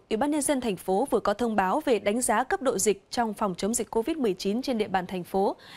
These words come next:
cập nhật đến ngày mười chín tháng mười một. Trong số ba mươi quận, huyện, thị xã của Hà Nội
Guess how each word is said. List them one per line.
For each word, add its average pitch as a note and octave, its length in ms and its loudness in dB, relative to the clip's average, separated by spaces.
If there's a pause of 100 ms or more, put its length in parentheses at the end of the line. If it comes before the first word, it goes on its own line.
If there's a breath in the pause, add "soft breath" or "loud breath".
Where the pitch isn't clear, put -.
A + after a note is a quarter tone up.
(100)
cập C4 140 2
nhật A#3+ 260 2
đến A3 140 2
ngày D4 120 0
mười G3+ 140 2
chín G#3 180 -2
tháng A#3 180 -2
mười A#3+ 120 2
một. F#3 240 0 (640 loud breath)
Trong E4+ 180 2
số C4+ 340 2
ba C#4+ 180 0
mươi C4 220 2
quận, B3 200 0
huyện, G#3 240 0 (100)
thị G#3+ 140 -4
xã G#3 300 0
của A#3 120 -2
Hà F#3 160 0
Nội F3+ 280 0